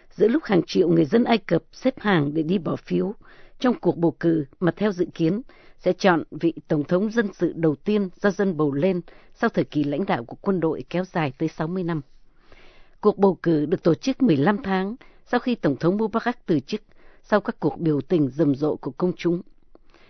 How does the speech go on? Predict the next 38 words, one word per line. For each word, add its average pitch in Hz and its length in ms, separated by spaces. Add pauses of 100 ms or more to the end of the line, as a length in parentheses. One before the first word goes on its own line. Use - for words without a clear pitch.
(320)
Trong 240 180
thời 170 120
gian 196 340
dẫn 175 160
tới 247 120
bầu 160 240
cử, 143 240 (380)
các 269 120
cuộc - 200
thăm 240 160
dò 180 220
không 226 240
mấy 220 120
khả - 200
tín, 180 400 (100)
dao 220 200
động 160 240
mạnh, 156 140 (540)
giữa 185 160
lúc 240 200
bốn 214 360 (120)
trong - 240
tổng 147 160
cộng 165 220
mười 147 140
hai 196 220
ứng 196 160
cử 156 140
viên 180 280 (100)
thay 226 140
phiên 208 240
nhau 196 260
chiếm 185 240
các - 220
vị 160 140
trí 175 220
dẫn - 240
đầu. 147 200